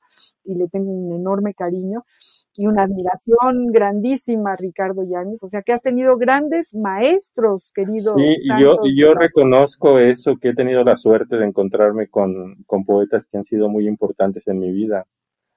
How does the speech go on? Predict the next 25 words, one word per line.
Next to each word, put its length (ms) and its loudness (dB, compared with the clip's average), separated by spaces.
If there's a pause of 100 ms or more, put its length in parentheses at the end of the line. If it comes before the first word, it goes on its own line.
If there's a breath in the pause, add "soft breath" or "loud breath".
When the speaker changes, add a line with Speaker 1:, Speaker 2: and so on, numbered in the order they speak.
(140)
Speaker 2:
desde 400 -2
Telma 320 0
Nava 320 2
también, 640 -4 (640)
que 280 2 (380)
fue-, 200 -2 (100)
fuimos 280 -2
muy 200 0
amigos 580 -2
y 140 -6
que, 360 -2
bueno, 540 -4
este, 540 -8
te-, 180 -8 (100)
tengo 260 -4
que 120 -6
reconocerle 580 -4
muchas 340 -8
cosas. 540 -4 (480)
Ella 220 2
me 140 0
dijo 280 0
un 160 0
día, 320 0 (100)
Bueno, 460 -4